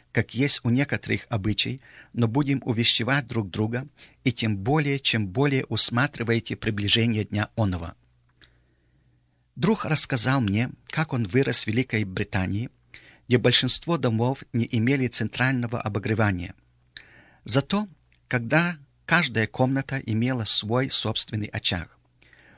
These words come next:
Он рассказал, как он помнил хороший огонь, который всегда горел в очаге, в гостиной, когда погода была зимняя и холодная. Уголья были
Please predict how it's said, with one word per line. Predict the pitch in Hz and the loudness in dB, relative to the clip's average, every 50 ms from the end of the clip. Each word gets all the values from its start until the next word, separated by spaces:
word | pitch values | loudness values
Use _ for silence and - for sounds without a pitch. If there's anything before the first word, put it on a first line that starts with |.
| _ _ _ | _ _ _
Он | - - 117 120 117 | 0 2 2 2 4
рассказал, | 120 120 - - 120 110 - 127 127 143 147 | 4 2 2 2 2 0 2 2 0 0 -2
как | - - - 117 - - - | -6 -6 -8 -8 -6 -4 -2
он | 131 135 139 135 131 _ - | 0 0 0 -2 -6 _ -2
помнил | - 139 131 135 131 131 123 - | 0 0 0 0 -2 -4 -6 -8
хороший | - - - 101 110 120 120 - - 113 | -10 -8 -6 -4 -2 0 0 0 0 -2
огонь, | - 113 104 104 107 113 135 - - _ - - - - - _ | -4 -4 -2 0 0 0 -2 -4 -8 _ -20 -20 -20 -20 -20 _
который | - - 110 - 139 135 139 | -6 -4 -2 0 0 2 2
всегда | 131 - - 123 113 98 123 135 | 2 2 2 0 0 0 0 0
горел | 127 110 120 113 123 131 135 | 0 0 -2 0 0 -2 -4
в | - - - | -6 -8 -8
очаге, | 123 - - - 101 95 101 104 104 120 139 143 _ _ _ - - _ _ | -4 0 0 0 0 -2 -4 -4 -4 -4 -8 -10 _ _ _ -20 -20 _ _
в | - 98 98 | -14 -8 -4
гостиной, | 98 123 120 - - - 117 113 113 117 123 123 - _ _ _ - _ _ _ _ | 0 4 4 4 4 4 0 -2 -2 -4 -6 -8 -12 _ _ _ -20 _ _ _ _
когда | - - 101 98 120 | -6 -4 -2 0 0
погода | 123 - 123 117 110 135 135 120 120 110 | 0 0 -2 -2 0 0 0 2 0 0
была | 101 113 110 107 104 | 0 -2 -2 0 0
зимняя | 90 87 98 123 127 123 117 120 120 | 2 2 2 2 2 2 2 0 -2
и | 123 - 113 | -2 -4 -4
холодная. | - - 113 101 107 101 95 107 80 90 90 - - _ _ _ _ _ - - _ _ _ _ _ _ _ _ _ _ - | -4 -4 -4 -2 -2 -2 -4 -4 -8 -8 -10 -12 -16 _ _ _ _ _ -20 -20 _ _ _ _ _ _ _ _ _ _ -4
Уголья | 123 98 117 131 135 135 131 127 | -2 2 2 2 2 2 2 0
были | 110 101 127 131 131 131 131 127 | 0 0 0 2 0 0 -4 -4